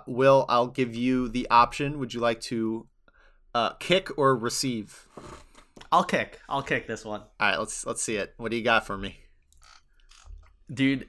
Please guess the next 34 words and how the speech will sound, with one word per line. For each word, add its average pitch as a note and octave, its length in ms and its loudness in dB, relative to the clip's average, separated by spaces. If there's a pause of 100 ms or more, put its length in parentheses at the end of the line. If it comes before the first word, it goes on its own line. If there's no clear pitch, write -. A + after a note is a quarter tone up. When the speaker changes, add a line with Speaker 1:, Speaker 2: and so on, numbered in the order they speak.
(760)
Speaker 2:
yeah. A2+ 400 -2 (560)
So D#3+ 320 2
I C#3 160 2
think, F3+ 200 0
like, D#3+ 220 4 (600)
for, C3 440 2
for C3+ 160 -2
the B2 120 0
mini B2 240 0
monologue, G#2 640 0 (140)
I A2 100 -2
think, C3+ 240 -4
like, A2+ 500 -2 (1200)
dude, - 280 -6 (440)
five C#3+ 280 4
days G3+ 200 4
of F#3 60 2
Melee B2+ 240 4
was G#2+ 140 -2
so E2 140 -10
sick. - 500 -16 (280)
And C3 340 2
I B2 100 0
think D#3 180 0
I B2 100 2
came D3 480 0
in, A#2 480 -6 (380)
right, C3 380 2
we B2 100 -10
talked B2 240 -4
about B2 180 0
it A#2 100 -4
last, G2+ 420 -4 (180)
last G#2+ 300 -2